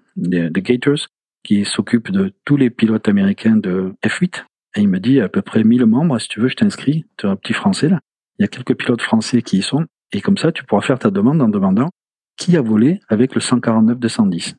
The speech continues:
Donc, je suis parti de ce postulat de dire, si je demande à tous ces pilotes-là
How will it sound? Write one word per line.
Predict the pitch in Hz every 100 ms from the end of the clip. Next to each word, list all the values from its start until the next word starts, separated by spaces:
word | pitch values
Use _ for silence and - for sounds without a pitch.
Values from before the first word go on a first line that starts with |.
| -
Donc, | 190
je | -
suis | -
parti | 127 -
de | -
ce | 113
postulat | 101 110 - 127
de | 147 107
dire, | 127 131 _ _ -
si | 117
je | 104
demande | 123 135
à | 98
tous | 156
ces | - 139
pilotes-là | - 123 117 110